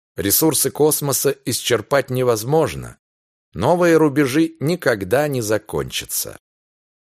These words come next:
Однако есть и другая проблема. Люди — это не только разум, люди — это тела. А телам нужен углерод,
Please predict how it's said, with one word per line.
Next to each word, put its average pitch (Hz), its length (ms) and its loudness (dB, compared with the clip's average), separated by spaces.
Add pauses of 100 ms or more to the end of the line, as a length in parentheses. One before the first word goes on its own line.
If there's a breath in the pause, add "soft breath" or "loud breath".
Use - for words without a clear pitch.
Однако 196 600 -2
есть 143 500 0
и 156 100 -2
другая 147 560 0
проблема. 73 680 -6 (460)
Люди — 120 640 0 (160)
это 160 280 -2
не 147 160 -2
только 160 440 0
разум, 80 540 -2 (320)
люди — 151 400 0 (160)
это 127 260 -2
тела. 143 540 -2 (640)
А 92 120 -4
телам 147 500 0
нужен 156 440 0
углерод, 113 720 0